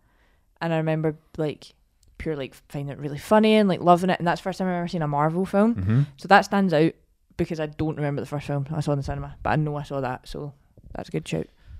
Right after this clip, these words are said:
Speaker 2: That's fair. Just a random memory came, sorry, kids, but a random memory that came in my head was we went, me and my mate Jamie, I think,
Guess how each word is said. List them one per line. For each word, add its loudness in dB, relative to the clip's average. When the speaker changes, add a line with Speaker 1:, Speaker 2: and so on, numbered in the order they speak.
Speaker 2:
That's -10
fair. 0
Just -8
a 4
random 0
memory 0
came, -4
sorry, -4
kids, -10
but -2
a -2
random 0
memory 0
that 0
came -2
in 0
my -2
head -2
was -2
we -2
went, -2
me -2
and -2
my -2
mate -2
Jamie, 0
I -2
think, -6